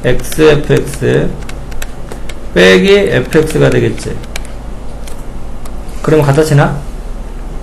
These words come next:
얘 전개하면 얘가 됐잖아. 그지?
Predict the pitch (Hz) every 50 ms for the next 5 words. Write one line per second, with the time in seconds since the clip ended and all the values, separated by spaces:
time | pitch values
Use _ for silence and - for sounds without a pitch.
0 | - - - - - - - - - - - - - - - - - - - -
1 | 135 143 147 143 - 147 151 160 170 160 156 143 135 135 135 135 127 120 - 135
2 | 127 120 120 131 143 - - - - - 131 147 185 -